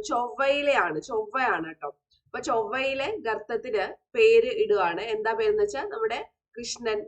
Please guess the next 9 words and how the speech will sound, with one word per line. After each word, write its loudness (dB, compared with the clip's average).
ബേക്കൽ, 2
വലിയ 4
മല, 2
അതുപോലെ 2
തന്നെ -4
വർക്കല 0
എന്നൊക്കെ -4
നമ്മുടെ 0
ഇവിടുത്തെ -6